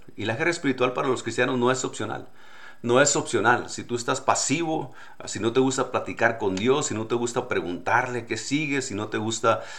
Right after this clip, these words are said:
ah, cuestionar, ah, las cosas que la gente dice en ocasiones, ah, porque se oyen bonitas, bueno, pues estás completamente ajeno. Estamos ajenos, ah, cerrados los ojos, tapados los oídos, tapada la boca, ¿no? Como el, como el chango ahí,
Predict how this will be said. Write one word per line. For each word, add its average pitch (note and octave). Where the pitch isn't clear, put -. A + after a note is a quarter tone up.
ah, E2
cuestionar, G#2+
ah, D#2
las F#2
cosas A2
que G#2+
la F2+
gente A2+
dice A2+
en A#2
ocasiones, C3+
ah, -
porque F#2
se F2
oyen A#2
bonitas, A2+
bueno, A2
pues B2+
estás A2+
completamente A#2+
ajeno. A2+
Estamos A2
ajenos, C#3
ah, E2+
cerrados A2+
los G2+
ojos, D3+
tapados A#2
los A2+
oídos, C3
tapada A#2
la G2
boca, G2
¿no? G#2
Como F2
el, D2
como D#2
el D2
chango F#2
ahí, D#2